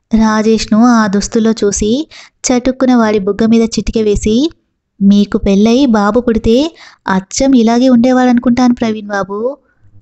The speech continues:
అంది కొంటెగా. ఎర్ర మంజిల్ కాలనీలో ప్రవీణ్ వాళ్ళ మేడలో అద్దెకుంటూ ఉన్న వాళ్ళు ఇటీవలే ఖాళీ చేశారు. కుసుమ డిశ్చార్జ్ చేసిన రోజు సరాసరి ఊరికి తీసుకువెళ్లకుండా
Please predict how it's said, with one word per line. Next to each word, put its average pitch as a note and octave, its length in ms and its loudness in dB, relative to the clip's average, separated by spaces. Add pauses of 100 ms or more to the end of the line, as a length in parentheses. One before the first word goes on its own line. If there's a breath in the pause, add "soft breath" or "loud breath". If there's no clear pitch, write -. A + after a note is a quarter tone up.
(100)
అంది G3+ 440 2
కొంటెగా. G3+ 600 -2 (2000)
ఎర్ర A#3+ 240 2
మంజిల్ A3 360 2
కాలనీలో G3+ 640 2
ప్రవీణ్ A3 500 0
వాళ్ళ G#3 260 -2
మేడలో G3 500 0
అద్దెకుంటూ G#3 580 -4
ఉన్న G3+ 160 -4
వాళ్ళు G3 480 -2 (440 loud breath)
ఇటీవలే A#3+ 480 2
ఖాళీ G#3 460 -2
చేశారు. G3 480 0 (440)
కుసుమ A#3+ 320 2
డిశ్చార్జ్ G#3+ 640 -2
చేసిన G3+ 280 0
రోజు G3 360 2
సరాసరి A3 640 -2
ఊరికి G#3 300 -4
తీసుకువెళ్లకుండా G3 1000 -4